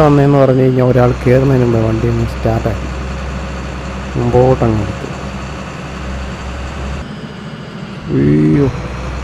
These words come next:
ചെറുതായിട്ട് ഇടിച്ചിട്ടുണ്ടേ. അവൾ അത് നിർത്തിയിട്ട് കഴിഞ്ഞ് ഇന്നത്തെ ട്രിപ്പ് തുടങ്ങും. ഈ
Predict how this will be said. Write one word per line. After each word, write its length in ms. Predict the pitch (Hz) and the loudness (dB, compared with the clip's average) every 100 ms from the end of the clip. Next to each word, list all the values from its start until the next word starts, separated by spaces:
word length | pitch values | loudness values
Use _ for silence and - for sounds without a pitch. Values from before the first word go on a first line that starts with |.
| - - - - - - - - | -8 -8 -8 -8 -8 -8 -8 -4
ചെറുതായിട്ട് 560 | 127 120 127 135 135 135 - - - - - - - - - - - - - - - - - | 0 4 4 4 2 -2 -6 -10 -10 -8 -8 -8 -10 -8 -8 -8 -8 -8 -8 -8 -8 -10 -6
ഇടിച്ചിട്ടുണ്ടേ. 520 | - - 123 113 107 110 - - - - - - - - - - - - - - - | -2 0 2 2 0 -2 -6 -10 -12 -12 -12 -12 -12 -12 -12 -10 -8 -6 -6 -8 -4
അവൾ 140 | 117 117 127 - 127 | 0 2 2 0 0
അത് 80 | 120 | 4
നിർത്തിയിട്ട് 380 | 120 117 139 127 | 4 2 0 4
കഴിഞ്ഞ് 220 | 131 123 123 | 4 6 4
ഇന്നത്തെ 240 | 120 120 123 | 4 2 -2
ട്രിപ്പ് 200 | 120 - 127 | -2 0 2
തുടങ്ങും. 320 | 113 101 98 - - - - - - - - - - - - - - - - - - - - - - - - - - - - - - - - - - | 2 0 -6 -10 -12 -12 -10 -8 -8 -6 -6 -6 -6 -8 -8 -10 -12 -12 -12 -10 -10 -8 -8 -8 -10 -12 -14 -12 -12 -12 -12 -12 -12 -12 -12 -10 -10
ഈ 40 | - | -4